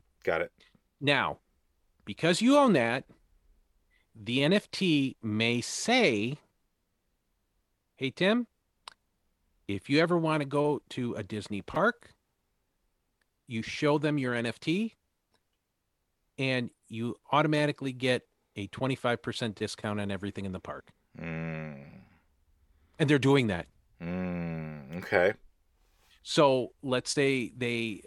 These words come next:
Speaker 2: um,
Speaker 1: Because they can identify you unique-, uniquely.
Speaker 2: Yeah. And there's a barcode or whatever, whatever they're gonna u-, Q R
Speaker 1: Well,
Speaker 2: code,
Speaker 1: it's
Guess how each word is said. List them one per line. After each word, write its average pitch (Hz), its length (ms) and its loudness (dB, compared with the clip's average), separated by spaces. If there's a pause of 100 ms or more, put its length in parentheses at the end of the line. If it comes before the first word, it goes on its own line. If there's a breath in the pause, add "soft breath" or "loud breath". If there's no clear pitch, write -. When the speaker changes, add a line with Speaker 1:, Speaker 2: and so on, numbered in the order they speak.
(140)
Speaker 2:
um, 117 580 -4
Speaker 1:
Because 127 220 10
they 135 120 12
can 131 120 8
identify 117 540 8
you 98 160 4
unique-, 92 300 -2
uniquely. 101 600 -4 (600)
Speaker 2:
Yeah. 98 160 -10 (840)
And 123 80 0
there's 113 160 2
a - 20 -10
barcode 110 420 4
or 110 120 2
whatever, 120 420 4 (260 loud breath)
whatever 170 260 6
they're 170 80 4
gonna 151 160 0
u-, 139 180 -4
Q 147 280 -2
R 139 80 2
Speaker 1:
Well, 156 120 12
Speaker 2:
code, - 80 0
Speaker 1:
it's - 80 -20